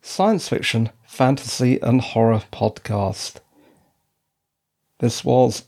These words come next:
episode five hundred and six, taped on Sunday the twenty-ninth of October two thousand and twenty-three, and the time at the end of the show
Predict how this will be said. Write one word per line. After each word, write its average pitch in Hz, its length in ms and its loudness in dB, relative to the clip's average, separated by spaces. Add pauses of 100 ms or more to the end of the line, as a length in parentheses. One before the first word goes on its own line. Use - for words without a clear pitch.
episode 123 1040 0 (840)
five 202 400 0
hundred 117 300 0
and 107 100 -4
six, - 640 -4 (840)
taped - 560 -2
on 117 460 2 (1600)
Sunday 165 580 2
the 147 100 -6
twenty-ninth 139 1120 0
of 104 100 -4
October 131 800 0
two 175 220 0
thousand 110 420 2
and 104 140 -2
twenty-three, 151 800 -2 (680)
and 208 260 2
the 202 60 2
time 156 320 0
at 156 120 -2
the 151 100 2
end 139 160 2
of 135 80 -2
the 143 80 -2
show 120 460 0